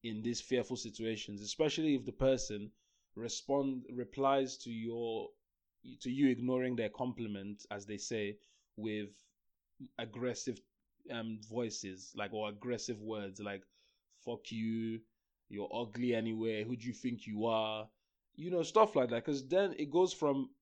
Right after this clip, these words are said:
"I'm complimenting you," to, "I'm being aggressive because I'm, I'm upset with the way you've responded." But, you know, let's, um, so let's end this. So, Laura, to conclude,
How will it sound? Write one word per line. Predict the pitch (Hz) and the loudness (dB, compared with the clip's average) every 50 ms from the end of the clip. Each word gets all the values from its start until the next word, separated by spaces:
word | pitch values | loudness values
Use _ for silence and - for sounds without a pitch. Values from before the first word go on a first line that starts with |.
| _ _ _ _ _ _ _ _ | _ _ _ _ _ _ _ _
"I'm | - 131 139 139 135 | -4 -2 -2 -2 4
complimenting | - 180 190 190 190 185 160 147 135 123 - 123 117 | 6 6 6 6 4 2 2 2 2 0 -2 -4 -4
you," | 113 113 120 120 | -4 -4 -4 -2
to, | - 135 | 0 0
"I'm | 131 127 127 | 0 0 0
being | 127 160 165 156 | 0 0 0 0
aggressive | 139 117 - 143 151 143 151 - 120 104 101 | -2 0 0 0 0 0 0 -2 -2 -2 -2
because | 117 110 135 - | -2 -4 0 2
I'm, | 127 117 113 110 - _ _ _ _ _ _ - | 2 0 0 -2 -8 _ _ _ _ _ _ -6
I'm | 117 131 131 135 - | -4 -4 -4 -4 -4
upset | 127 - - - - - 143 135 | -6 -6 -4 0 2 2 2 4
with | 131 120 113 | 0 0 0
the | 120 117 | -2 0
way | 120 131 127 | 2 2 2
you've | 123 117 107 107 | 2 0 -2 -2
responded." | 110 104 - - 127 123 120 110 104 92 - _ _ _ _ _ _ _ _ - _ _ _ _ _ _ | -6 -8 -4 -4 -2 -2 -2 -4 -6 -8 -10 _ _ _ _ _ _ _ _ -20 _ _ _ _ _ _
But, | 143 151 180 190 180 180 - - _ _ _ _ _ | 0 4 6 6 6 4 2 -6 _ _ _ _ _
you | 156 170 202 | -6 -4 0
know, | 202 185 170 165 | 2 4 6 6
let's, | 160 160 185 196 190 - - - - - | 6 6 6 4 4 0 -4 -6 -2 0
um, | 143 151 147 147 143 143 143 135 139 - _ | 2 4 4 4 2 0 -2 -4 -8 -12 _
so | - - 170 160 | -6 -2 0 4
let's | 160 175 180 175 - | 4 4 2 2 0
end | 151 151 147 139 | 0 0 0 0
this. | 127 127 135 147 - - - - - _ _ _ _ _ _ _ _ _ - _ _ _ _ _ _ | 2 2 0 0 -2 -10 -12 -16 -20 _ _ _ _ _ _ _ _ _ -20 _ _ _ _ _ _
So, | - - - 196 | -4 4 6 8
Laura, | 190 180 170 156 139 127 | 10 10 12 12 12 10
to | 123 - 139 | 8 6 4
conclude, | - 165 160 160 151 - 196 202 190 151 127 117 104 101 | 6 6 6 6 2 2 4 6 8 8 8 6 4 2